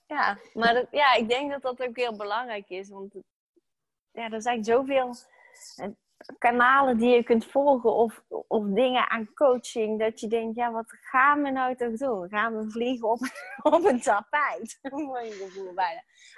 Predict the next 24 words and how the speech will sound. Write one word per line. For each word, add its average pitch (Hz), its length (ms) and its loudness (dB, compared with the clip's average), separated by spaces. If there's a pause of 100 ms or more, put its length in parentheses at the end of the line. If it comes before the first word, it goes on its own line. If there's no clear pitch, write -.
Maar 247 180 2
dat 262 160 -8
ik 233 140 -6
denk, 262 220 -4
"Ja, 254 200 0
je 190 120 -6
moet 233 220 -10
het 247 160 -8
ook 262 120 -4 (200)
allemaal 254 380 -2
niet... 240 220 -8 (640)
Nou 247 220 -10
ja, 156 180 -8 (440)
we - 120 -8
moeten 247 320 0
het 240 120 -2
allemaal 254 220 2
niet 262 140 0
moeilijker 285 360 2
maken 262 340 2
dan 226 120 -8
dat 233 140 -6
het 185 160 -18
is." - 360 -12